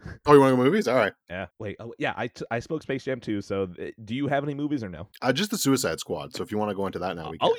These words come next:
Speaker 1: yeah. Let's go into Suicide Squad.
Speaker 2: Perfect. Do you wanna do the charac-, we did some character rankings.
Speaker 1: Yes, we did. I even forgot I mentioned that. <laughs>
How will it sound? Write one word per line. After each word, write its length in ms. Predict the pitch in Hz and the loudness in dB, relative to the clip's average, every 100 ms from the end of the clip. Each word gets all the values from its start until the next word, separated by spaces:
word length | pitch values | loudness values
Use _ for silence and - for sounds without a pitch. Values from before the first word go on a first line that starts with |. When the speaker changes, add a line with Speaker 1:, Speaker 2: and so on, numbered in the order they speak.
| 494 | -2
Speaker 1:
yeah. 60 | 87 | -6
Let's 140 | 98 | -6
go 80 | 160 | -6
into 120 | 165 | -6
Suicide 320 | 117 90 80 | -8 -10 -12
Squad. 220 | - 78 87 | -14 -18 -14
Speaker 2:
Perfect. 340 | - 113 92 - | -6 -4 -4 -4
Do 60 | |
you 60 | 113 | -2
wanna 160 | 120 120 | 0 2
do 160 | 120 | 0
the 80 | 110 | -2
charac-, 400 | - 107 143 131 | -4 -2 -2 -2
we 80 | 127 | 2
did 180 | 170 190 | 2 2
some 140 | 120 | -4
character 360 | 151 220 262 - | 0 0 0 -4
rankings. 540 | 165 156 - _ - _ _ | -6 -10 -20 _ -20 _ _
Speaker 1:
Yes, 240 | 107 139 160 | -4 -2 -2
we 200 | 175 160 | -4 -4
did. 320 | 120 156 151 | -2 0 0
I 160 | 92 113 | 0 0
even 240 | 139 135 | -2 -2
forgot 280 | 131 117 131 | -4 0 2
I 80 | 127 | 2
mentioned 400 | 117 170 135 98 | 0 -4 -4 -4
that. 220 | 82 | -6
<laughs> 60 | - | -8